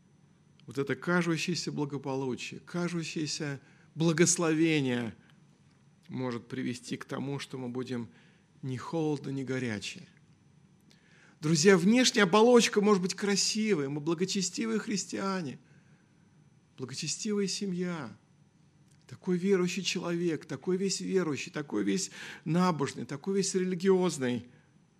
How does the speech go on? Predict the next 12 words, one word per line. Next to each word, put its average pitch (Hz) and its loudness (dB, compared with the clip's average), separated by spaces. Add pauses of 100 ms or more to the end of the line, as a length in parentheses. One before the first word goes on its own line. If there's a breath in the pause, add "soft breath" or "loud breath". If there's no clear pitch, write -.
(540)
Ты 190 4
говоришь: 156 2
«Я 135 -2
богат, 147 -4
разбогател, 156 -2
ни 220 0
в 190 -4
чём - -2
не 202 2
имею 196 4
нужды». 175 0 (1500 soft breath)
Но, 120 -6